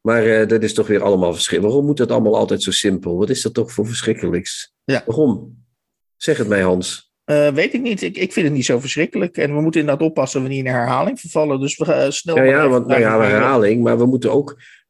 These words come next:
Speaker 1: constateren dat alles over kijkcijfers en beroemde schrijvers en, eh, eh, eh,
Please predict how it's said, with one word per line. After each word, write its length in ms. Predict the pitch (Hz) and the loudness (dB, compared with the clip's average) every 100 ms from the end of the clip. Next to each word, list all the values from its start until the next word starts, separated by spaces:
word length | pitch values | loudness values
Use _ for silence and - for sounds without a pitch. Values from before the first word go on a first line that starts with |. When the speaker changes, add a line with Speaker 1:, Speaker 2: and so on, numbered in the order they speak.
| - | -8
Speaker 1:
constateren 580 | 127 117 113 110 101 104 | -4 -2 0 2 2 2
dat 140 | 110 | 0
alles 280 | - 135 107 | 2 2 4
over 240 | 101 92 95 | 2 0 -2
kijkcijfers 840 | 110 113 - 107 110 - 104 - | 0 0 0 2 0 0 -2 0
en 180 | 92 92 | 0 0
beroemde 340 | 92 107 101 | 2 2 2
schrijvers 760 | 95 110 104 101 101 104 - | 0 2 2 2 2 0 -2
en, 280 | - 90 87 | -2 -2 0
eh, 320 | 87 85 - | 0 0 -2
eh, 460 | 85 85 80 - | -2 -2 -4 -4
eh, 60 | 87 | -6